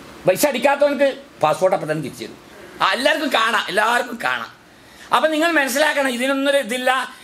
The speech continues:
ഇസ്ലാമിക പ്രചരണം ഇന്ന് ലോകത്ത് എല്ലായിടത്തും നടക്കുന്നുണ്ട്. അതിന് യുക്തമായ നിലപാടുകൾ നമ്മൾ സ്വീകരിക്കണം. അപ്പൊ അൽഹംദുലില്ലാ, ഇന്ന്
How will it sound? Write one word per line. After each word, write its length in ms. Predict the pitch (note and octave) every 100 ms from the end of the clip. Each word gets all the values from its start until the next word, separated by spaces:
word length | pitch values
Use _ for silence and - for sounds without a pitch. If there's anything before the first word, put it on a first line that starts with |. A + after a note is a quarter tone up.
| -
ഇസ്ലാമിക 540 | F3 - B3 C4 C#4+ D4 C#4+
പ്രചരണം 520 | A3 G#3 A3 A#3 A#3 G3+
ഇന്ന് 240 | G3 A3 G3+
ലോകത്ത് 440 | F3 F#3+ G#3 G#3
എല്ലായിടത്തും 480 | E3+ F3 F#3 F#3+ F3+
നടക്കുന്നുണ്ട്. 560 | D3+ D3 F3 F3 E3 F#3
അതിന് 380 | D3 D#3+ F#3
യുക്തമായ 880 | D#3 - - B3 A#3+ A#3 A#3 A3+ A3+
നിലപാടുകൾ 720 | G#3 C#3+ B2 C#3+ E3+ F#3 E3+
നമ്മൾ 160 | B2+ A#2+
സ്വീകരിക്കണം. 520 | - F#2+ - - - - - - - - - - - -
അപ്പൊ 120 | C#3
അൽഹംദുലില്ലാ, 420 | D3+ F3+ F3+ F#3
ഇന്ന് 480 | F3 E3+ G3 G#3+ G#3